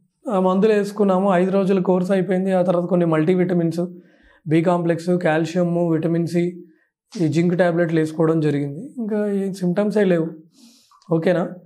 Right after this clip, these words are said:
So, మీరు ఒక డాక్టర్తో మీరు కాన్స్టెంట్గా టచ్లో ఉంటే తను మీకు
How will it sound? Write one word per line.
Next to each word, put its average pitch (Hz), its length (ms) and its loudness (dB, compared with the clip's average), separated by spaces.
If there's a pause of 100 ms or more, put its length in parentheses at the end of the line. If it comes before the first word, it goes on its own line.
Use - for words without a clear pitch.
(280)
So, 220 60 4
మీరు 226 280 4
ఒక 214 160 4
డాక్టర్తో 202 520 2
మీరు 240 200 2
కాన్స్టెంట్గా 208 600 0
టచ్లో 196 400 2
ఉంటే 160 420 0
తను 185 220 2
మీకు 190 280 0